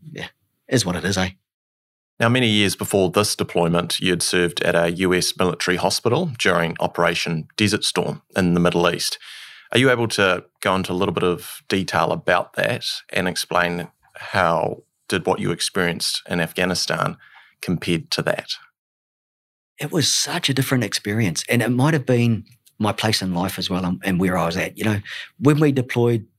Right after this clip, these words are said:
Speaker 1: to Desert Storm, I was really young. I think I was twenty-one, and it was very early on in my career.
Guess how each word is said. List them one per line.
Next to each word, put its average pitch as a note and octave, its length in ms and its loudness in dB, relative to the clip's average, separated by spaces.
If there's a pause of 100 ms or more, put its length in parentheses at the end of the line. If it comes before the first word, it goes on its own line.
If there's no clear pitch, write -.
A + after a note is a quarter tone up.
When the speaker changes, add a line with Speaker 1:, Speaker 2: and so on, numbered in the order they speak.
Speaker 1:
to G#2+ 720 0
Desert G#2 280 -2
Storm, G#2 480 0 (280)
I A#2 80 2
was B2 180 2
really G2 140 0
young. G2 340 0
I - 80 -12
think A#2+ 160 -4
I - 20 -2
was G#2 260 -2
twenty-one, A2+ 520 2 (720)
and A#2+ 160 4
it A#2 40 4
was A#2+ 120 2
very C3 300 4
early G#2 160 4
on G2 340 0 (140)
in G2+ 120 0
my G2+ 160 2
career. F#2+ 460 0